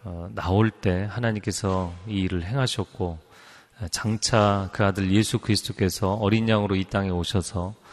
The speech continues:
어, 온 인류의 죄를 사하실 것을 예표하는 사건입니다. 그러한, 예, 절기인 것이죠. 어린 양 예수 그리스도의 보혈을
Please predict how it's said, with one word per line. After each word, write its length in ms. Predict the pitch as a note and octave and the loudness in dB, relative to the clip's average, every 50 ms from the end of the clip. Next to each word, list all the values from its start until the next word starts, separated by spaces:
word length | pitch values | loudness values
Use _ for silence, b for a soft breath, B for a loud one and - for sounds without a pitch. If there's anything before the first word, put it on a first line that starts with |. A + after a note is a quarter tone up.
| B B B B B B B B B B | B B B B B B B B B B
어, 140 | G2 F#2 | -4 -2
온 300 | F#2+ G#2+ G#2 G#2+ A#2+ B2 | 0 4 6 6 6 6
인류의 400 | A#2 A2+ A2+ A2+ A#2 A#2 A#2 A2 | 6 4 4 6 6 6 4 4
죄를 400 | - - G#2+ G2+ G2+ G2+ F#2+ F#2 | 2 2 2 4 4 4 4 2
사하실 540 | F#2 - - - F#2 G2 G2+ - - G2+ F#2+ | 0 -2 -2 0 0 2 2 2 0 -2 -4
것을 540 | - - G2+ F2+ E2+ - - G2+ G2+ A2 G#2 | -4 -4 -4 -4 -4 -4 -4 -4 -4 0 0
예표하는 520 | F#2 F2+ - - - G#2 F#2+ F2+ F2 E2+ | 0 0 -2 -2 -4 -2 -2 -2 -2 -4
사건입니다. 1080 | D#2+ - - C3+ - - G#2+ F#2 F2 F2 B2 A2+ G2 F#2 E2+ E2 D#2 - A2 G2 F2 - _ _ - G2+ | -6 -8 -10 -8 -6 -4 -4 -2 -4 -6 -8 -8 -6 -6 -6 -6 -8 -8 -12 -14 -14 -16 _ _ -16 -12
그러한, 460 | - - G2 F#2+ F#2+ F#2 F2+ F2 F2 - B B B B B B B B G#2+ | -6 -4 -2 0 0 0 -2 -4 -8 -12 B B B B B B B B -10
예, 60 | F#2+ E2 | -10 -8
절기인 760 | - - - F#2+ F#2+ F#2 F2 F#2 F2 E2+ F#2+ A2 G2 F#2 E2+ | -6 -2 -2 0 0 0 0 0 0 0 -2 -4 -6 -6 -6
것이죠. 460 | E2+ D#2+ - - - - A2 G#2+ G2 - - B B B B B B B B B B B B B | -6 -6 -8 -8 -10 -10 -10 -10 -12 -14 -18 B B B B B B B B B B B B B
어린 300 | A#2 A#2 A#2+ B2 B2+ B2 | 6 8 8 8 8 8
양 180 | B2 A#2+ A2+ | 6 6 8
예수 260 | A2 A2+ A2+ - B2 | 6 6 6 4 0
그리스도의 760 | - - A#2+ A2 - - - A#2 A2 G#2+ G#2 G2+ G2 F#2+ F#2 - | 0 2 2 2 2 2 2 6 6 8 8 6 6 2 0 -2
보혈을 680 | - - G#2+ G#2+ G#2 G2 F#2+ G2+ G2 G2 A#2 C3 C3 | 0 4 6 8 8 8 6 6 4 2 2 -2 -4